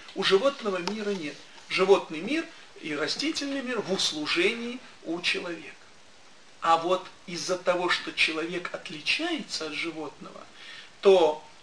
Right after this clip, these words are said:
человеческая заповедь брака наполняет новым содержанием заповедь животного, самец-самка, животного воспроизводства. Поэтому,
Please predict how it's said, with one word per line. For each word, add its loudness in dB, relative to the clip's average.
человеческая 4
заповедь 4
брака -2
наполняет 2
новым -2
содержанием 0
заповедь 0
животного, -2
самец-самка, 0
животного 2
воспроизводства. -10
Поэтому, -10